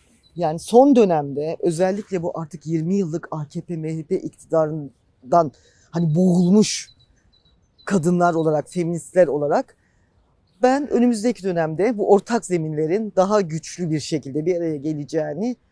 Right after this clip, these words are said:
ve başka bir dünya istiyoruz dediğimiz o dünya için ortak mücadelenin daha güçleneceğini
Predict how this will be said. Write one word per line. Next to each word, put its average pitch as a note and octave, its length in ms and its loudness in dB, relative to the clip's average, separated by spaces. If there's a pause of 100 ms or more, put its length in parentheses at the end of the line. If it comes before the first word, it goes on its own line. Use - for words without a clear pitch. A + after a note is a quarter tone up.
(240)
ve A3+ 340 2 (1200)
başka G3+ 460 2
bir G#3+ 140 2
dünya E3+ 280 -2
istiyoruz D#3 520 -6
dediğimiz E3+ 420 0
o F#3 140 2
dünya D#3+ 440 0
için C#4 540 0 (280)
ortak A3+ 380 0
mücadelenin F3 800 -2
daha G3 220 0
güçleneceğini D#3+ 1200 -6